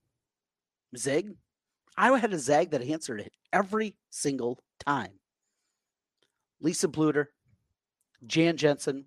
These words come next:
we've talked about them, but I mean, they are, they're in Potico. They, they are hip on hip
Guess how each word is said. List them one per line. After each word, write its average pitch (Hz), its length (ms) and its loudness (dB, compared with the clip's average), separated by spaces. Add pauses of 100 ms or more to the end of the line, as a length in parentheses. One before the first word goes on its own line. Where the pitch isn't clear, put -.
we've 160 160 0
talked 147 260 4
about 117 200 -4
them, 101 200 -12
but - 160 -12
I - 320 -12
mean, 175 120 4
they 175 160 8
are, 143 280 8 (640)
they're 160 120 8
in 143 80 4
Potico. 98 380 -4
They, 151 220 6
they 160 220 6
are 143 260 8 (180)
hip 202 300 8
on 160 160 10
hip 143 260 4